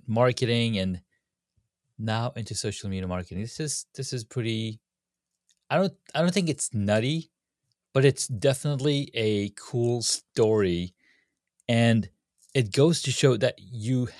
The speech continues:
have to try your hand at, at stuff before you know what's for you.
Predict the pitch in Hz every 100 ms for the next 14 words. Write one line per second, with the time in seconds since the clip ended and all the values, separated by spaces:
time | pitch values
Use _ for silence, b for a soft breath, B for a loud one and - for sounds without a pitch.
0 | - 120 113 - 113 101 - - 123 107
1 | 95 92 95 _ _ _ _ _ _ _
2 | - 113 92 101 95 98 98 _ _ -
3 | 110 - 104 92 - 110 - - 131 131
4 | 135 117 120 117 104 101 - - 98 82
5 | 80